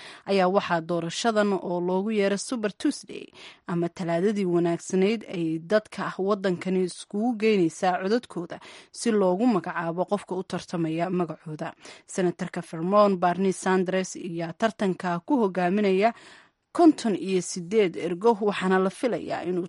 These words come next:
taageero weyn ka helo codeeyaasha California iyo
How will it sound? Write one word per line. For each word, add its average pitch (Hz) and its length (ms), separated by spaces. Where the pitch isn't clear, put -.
taageero 180 560
weyn 208 400
ka 262 160
helo 160 280
codeeyaasha 202 880
California 180 720
iyo 170 180